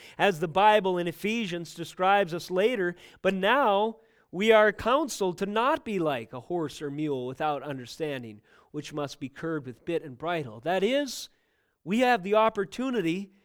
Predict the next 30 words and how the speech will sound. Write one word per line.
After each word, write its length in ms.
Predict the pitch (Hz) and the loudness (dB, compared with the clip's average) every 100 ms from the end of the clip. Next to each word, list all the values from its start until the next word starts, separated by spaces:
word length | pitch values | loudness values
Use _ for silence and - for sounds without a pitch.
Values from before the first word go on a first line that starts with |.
| _ - | _ -4
not 240 | 196 247 | -2 0
to 80 | 233 | -2
be 160 | 185 196 | 2 2
a 100 | 143 | 2
beast, 600 | 117 226 262 - - 196 | 0 2 2 0 -6 -2
an 100 | 196 | 0
unreasonable, 840 | 208 220 226 254 190 170 156 185 | 0 0 0 0 0 -2 0 0
incorrigible 840 | 196 185 - 247 240 196 156 160 | 0 -2 2 4 4 0 -2 -4
being 320 | 151 208 262 202 | -4 -4 -4 -4
before 380 | 185 - 226 | -6 -2 -2
the 100 | 190 | 0
Lord, 460 | 175 226 233 170 165 _ _ _ _ _ | -2 -2 -2 -4 -12 _ _ _ _ _
but 120 | 185 | -2
instead 720 | 196 - - 247 247 165 131 | -2 -6 -4 0 0 0 -6
to 100 | 175 | -8
be 160 | 175 175 | -4 -4
His 220 | 160 - | -6 -10
student, 640 | - 233 247 214 139 - _ _ _ _ _ | -12 -6 -4 -2 -4 -10 _ _ _ _ _
to 80 | 135 | -8
be 160 | 139 | -6
His 140 | 131 123 | -6 -10
son, 580 | - - 190 196 135 107 _ _ _ _ _ | -12 -8 -6 -6 -8 -14 _ _ _ _ _
to 60 | - | -12
be 120 | 120 | -8
His 180 | 127 117 | -8 -10
daughter, 540 | - 165 180 170 113 _ _ _ _ _ _ _ | -10 -6 -4 -4 -8 _ _ _ _ _ _ _
to 80 | - | -4
be 240 | 151 170 | 0 2
His 200 | 160 175 | 2 0
adopted 840 | 156 123 113 175 202 - 220 220 | -2 -4 0 2 2 -2 -4 -4